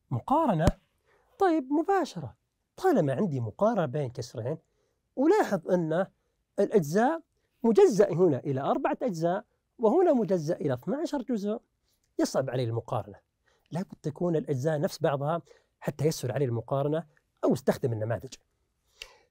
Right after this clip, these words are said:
طيب، لو استخدمت الكسور المتكافئة من تمكن من جدول الضرب، أعرف أن الاثناعش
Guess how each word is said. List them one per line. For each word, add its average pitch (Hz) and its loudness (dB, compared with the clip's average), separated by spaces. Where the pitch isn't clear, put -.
طيب، 254 2
لو 359 8
استخدمت 392 2
الكسور 311 2
المتكافئة 170 2
من 370 8
تمكن 202 2
من 123 -2
جدول 285 2
الضرب، 233 2
أعرف 165 2
أن 143 2
الاثناعش 254 0